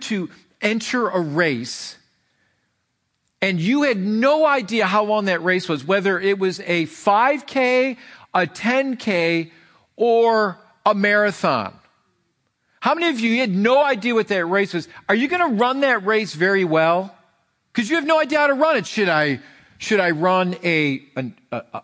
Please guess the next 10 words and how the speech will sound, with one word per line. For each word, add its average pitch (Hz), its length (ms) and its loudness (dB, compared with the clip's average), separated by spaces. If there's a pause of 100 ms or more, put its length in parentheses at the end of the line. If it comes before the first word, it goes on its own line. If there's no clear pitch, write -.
a - 180 -12
eight 226 220 -2
mile 247 320 0
pace 262 640 -4 (1300)
for - 240 -2
me, 170 240 -2
a 156 80 0
five 170 400 2
mile 214 320 0
pace, 247 640 -6